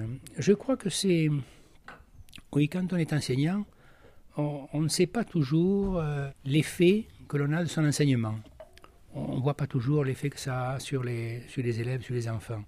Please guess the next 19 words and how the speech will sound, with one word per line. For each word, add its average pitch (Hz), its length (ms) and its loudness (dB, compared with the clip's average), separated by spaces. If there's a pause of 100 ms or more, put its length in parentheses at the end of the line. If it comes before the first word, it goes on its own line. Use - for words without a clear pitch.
Et 139 80 2
je 131 100 4
crois 220 140 4
que - 80 0
c'était - 180 2
ce - 140 4
besoin, 175 460 4
justement, 170 420 -2
de, 139 320 4 (580)
de, 147 320 0
de 143 100 2
réaliser 151 380 4
des, 135 260 2
des, 127 180 -2
des 127 180 0
choses 202 580 6 (300)
qui 147 140 -2
soient, 196 420 0
euh, 147 560 -2